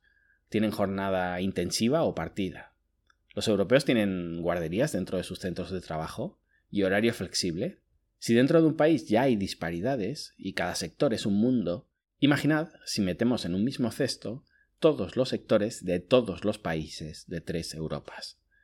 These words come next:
Si alguien quiere buscar contraargumentos a que en China se trabajan ocho horas al día entre mil quinientos millones de personas,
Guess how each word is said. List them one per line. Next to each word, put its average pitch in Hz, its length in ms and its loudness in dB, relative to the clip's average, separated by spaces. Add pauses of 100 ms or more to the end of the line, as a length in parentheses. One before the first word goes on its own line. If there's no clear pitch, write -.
(440)
Si - 160 -2
alguien 104 300 2
quiere 101 160 2
buscar 117 420 2
contraargumentos 98 960 0
a 82 100 -6
que 85 120 -8
en 85 100 -4
China 131 240 0
se 98 100 -6
trabajan 92 440 0
ocho 113 260 0
horas 113 200 0
al 92 140 -2
día 127 220 2
entre 92 280 -2
mil 139 220 2
quinientos 113 480 0
millones 95 400 0
de 98 100 -4
personas, 104 560 -4